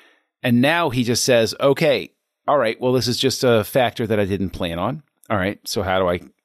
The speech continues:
adapt to this?" And he has a devoted following that he's, he's kept going for some time.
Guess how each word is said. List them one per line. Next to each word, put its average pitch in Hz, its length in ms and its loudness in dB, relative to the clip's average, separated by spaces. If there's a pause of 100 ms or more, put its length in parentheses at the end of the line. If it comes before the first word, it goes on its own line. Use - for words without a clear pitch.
adapt 101 440 -4
to - 60 -14
this?" - 440 -8 (880)
And 113 120 -2
he 117 200 2
has 123 720 -2 (500)
a 104 80 -4
devoted 113 480 2
following 104 680 -2 (800)
that 110 160 0
he's, 113 420 -2 (200)
he's 101 280 -8
kept - 340 -8
going 98 460 0 (380)
for 107 100 -8
some 95 240 -2
time. 85 340 -6